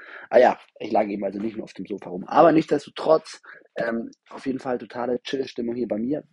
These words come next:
Ich hoffe, oder vielleicht bei dir auch, ja. Weihnachten kann man ruhig mal entspannen. Und auf jeden Fall, genau, wünsche ich dir hier nochmal ein frohes Fest. Oder wenn du nicht Weihnachten feierst, dann, ähm, <laughs> ja,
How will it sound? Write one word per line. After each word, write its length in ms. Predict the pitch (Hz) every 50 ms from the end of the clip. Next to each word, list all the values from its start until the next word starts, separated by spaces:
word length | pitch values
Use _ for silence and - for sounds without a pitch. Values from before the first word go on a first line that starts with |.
| _ _
Ich 140 | _ - -
hoffe, 380 | 120 - - 117 110 110 107 - _ _ _ _ _ _ - - _ _ _
oder 260 | - 95 92 - - _ _
vielleicht 260 | - - 92 - -
bei 120 | - 90
dir 160 | 87 - - -
auch, 300 | 107 117 120 - - -
ja. 220 | 98 101 107 - _ - - - - - - _ _ _ _ _
Weihnachten 720 | - 104 107 117 123 113 - - _ 110 107 110 107 - _ _
kann 160 | - - 113
man 140 | 117 113 107
ruhig 240 | 101 104 107 - -
mal 100 | 117 98
entspannen. 480 | 104 104 - - 95 95 98 95 98 _ _ _ - - - - - _ _ _ _
Und 260 | - 101 98 92 -
auf 160 | - - -
jeden 160 | 101 98 98
Fall, 400 | 92 - - 92 87 - - - _ _ _ _ _ _
genau, 340 | - 104 95 85 82 - _ _ _ _ _ _
wünsche 220 | - 117 107 -
ich 60 | -
dir 140 | - - 107
hier 140 | 104 117 113
nochmal 380 | 110 107 107 107 104 101 - -
ein 260 | - 87 92 95 92 -
frohes 500 | - - - - 120 120 120 110 - -
Fest. 340 | - 127 123 123 - -
Oder 160 | - 101 101 101
wenn 100 | 107 107
du 120 | 110 110
nicht 160 | 117 117 -
Weihnachten 320 | 117 107 107 104 - _ -
feierst, 420 | - 113 104 101 101 - _ -
dann, 220 | 101 92 98 95 104
ähm, 240 | 104 98 98 95 101 - _ _ _ _ _ _ -
<laughs> 20 |
ja, 140 | 139 123